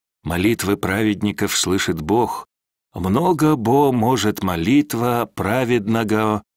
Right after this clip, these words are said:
поспешествуема», сказано в послании Иакова, глава пятая, стих шестнадцатый. В числе неправедно пострадавших святых отцов нашей церкви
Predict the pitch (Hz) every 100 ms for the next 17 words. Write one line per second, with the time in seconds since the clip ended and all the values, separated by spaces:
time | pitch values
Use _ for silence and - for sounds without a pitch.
0 | _ _ - 120 - - 117 - 110 -
1 | 92 107 120 90 69 64 - _ _ _
2 | - - 104 92 92 87 - 85 - 87
3 | 85 82 80 - 82 113 143 131 123 123
4 | 95 92 80 73 110 127 - 110 110 -
5 | - - 92 92 - 87 - 73 69 -
6 | - - - _ _ _ _ _ _ _
7 | _ _ _ _ - - 156 175 185 151
8 | 117 131 139 117 110 110 101 - 98 92
9 | 104 - - 85 - 95 85 110 92 82
10 | - 101 - 95 87 85 - - 95 87
11 | - 82 78 71